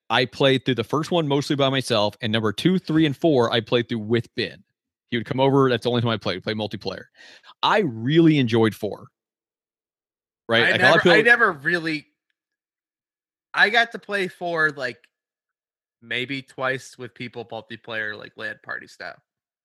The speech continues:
Speaker 2: kind of.
Speaker 1: Oh.
Speaker 2: So
Speaker 1: No,
Speaker 2: I never,
Speaker 1: I
Speaker 2: I never really dove into four,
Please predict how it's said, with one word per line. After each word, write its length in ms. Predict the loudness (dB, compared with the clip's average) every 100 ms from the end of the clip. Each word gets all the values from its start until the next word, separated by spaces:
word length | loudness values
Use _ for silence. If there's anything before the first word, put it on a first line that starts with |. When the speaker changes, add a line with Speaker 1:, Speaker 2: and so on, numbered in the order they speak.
| _ _
Speaker 2:
kind 160 | -18 -18
of. 60 | -20 _ _ _ _ -6
Speaker 1:
Oh. 380 | -2 -2 -4 -12 _ _ _ _ _ -10
Speaker 2:
So 140 | 2
Speaker 1:
No, 60 | 4
Speaker 2:
I 40 |
never, 280 | 6 6 6
Speaker 1:
I 140 | 2 4
Speaker 2:
I 20 |
never 320 | 4 4 0
really 460 | -2 -2 -2 -4 -2
dove 320 | -4 -4 -6
into 340 | -10 -10 -18
four, 360 | -20 -20 -20